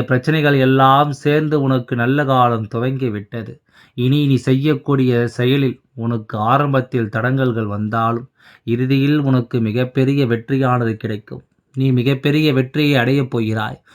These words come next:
உன்னிடத்தில் நீண்ட நேரமாக ஒரு நல்ல செய்தியை கூறிவிட வேண்டும் என்று உன் அப்பா நான் கால் கடுக்க நின்று கொண்டிருக்கின்றேன் அல்லவா? ஆகையால் என் குழந்தை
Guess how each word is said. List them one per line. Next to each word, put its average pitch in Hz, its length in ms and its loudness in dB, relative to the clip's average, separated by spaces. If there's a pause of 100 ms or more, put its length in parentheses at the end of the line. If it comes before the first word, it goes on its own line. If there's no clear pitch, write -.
(220)
உன்னிடத்தில் 131 520 0
நீண்ட 139 300 0
நேரமாக 123 640 0
ஒரு 113 140 -2
நல்ல 117 280 0
செய்தியை 127 540 2
கூறிவிட 131 520 0
வேண்டும் 113 400 -2
என்று 113 280 -4
உன் 110 200 -2
அப்பா 110 380 -4
நான் 104 260 -4
கால் 107 280 -6
கடுக்க 117 420 -4 (140)
நின்று 110 320 -6
கொண்டிருக்கின்றேன் 104 760 -8
அல்லவா? 107 320 -6 (560)
ஆகையால் 113 720 -2 (1080)
என் 120 200 -2
குழந்தை 131 360 2